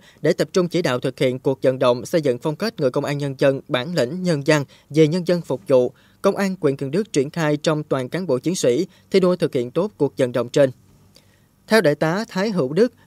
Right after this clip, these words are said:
trưởng Công an huyện Cần Đước, để thực hiện tốt cuộc vận động, Công an huyện Cần Đước tổ chức hội nghị triển khai,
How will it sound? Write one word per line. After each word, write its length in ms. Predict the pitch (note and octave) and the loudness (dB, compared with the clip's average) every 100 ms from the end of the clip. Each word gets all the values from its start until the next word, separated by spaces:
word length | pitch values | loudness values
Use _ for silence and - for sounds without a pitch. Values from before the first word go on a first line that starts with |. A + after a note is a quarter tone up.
| _ | _
trưởng 180 | D#3 E3+ | 2 4
Công 140 | F#3+ | 0
an 180 | E3+ F3 | -2 -2
huyện 180 | D3+ B2+ | -2 -2
Cần 160 | C3+ C3 | -4 0
Đước, 360 | E3+ A#3+ _ | 0 -2 _
để 100 | E3 | -2
thực 160 | E3+ - | -2 -2
hiện 180 | C3 C3 | -4 -2
tốt 160 | G#3 - | -6 -2
cuộc 180 | B2+ | -2
vận 140 | C#3 B2+ | -2 0
động, 240 | C3 B2+ | 0 0
Công 180 | B2 D3 | -4 -4
an 200 | C#3+ C3+ - | -4 -6 -2
huyện 180 | B2+ B2 | -2 -2
Cần 220 | C3 C3 | -8 -4
Đước 260 | E3 G#3+ | -4 -2
tổ 120 | D3+ C3 | -4 -2
chức 180 | A3 | -4
hội 120 | F#3+ B2 | -4 -4
nghị 200 | B2+ B2 | -4 -4
triển 240 | C#3 B2 | -4 -4
khai, 240 | E3 D3+ | -2 -2